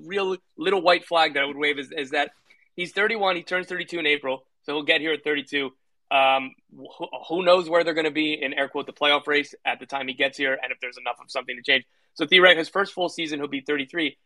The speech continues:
This just feels like a win now kind of move for a team that is four or five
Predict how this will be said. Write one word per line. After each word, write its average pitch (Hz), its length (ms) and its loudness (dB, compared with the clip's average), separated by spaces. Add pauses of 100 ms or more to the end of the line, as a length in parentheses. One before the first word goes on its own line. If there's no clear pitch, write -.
(140)
This 165 200 -4
just 170 300 -6
feels 170 300 -6
like 151 240 0
a 147 100 -4
win 135 360 -2
now 131 360 2
kind 127 220 -4
of 123 100 -6
move 143 280 -6 (160)
for 143 160 -6
a - 80 -6
team 151 380 -2
that 135 200 2
is 131 320 -6 (460)
four 156 320 2
or 135 100 0
five 127 500 4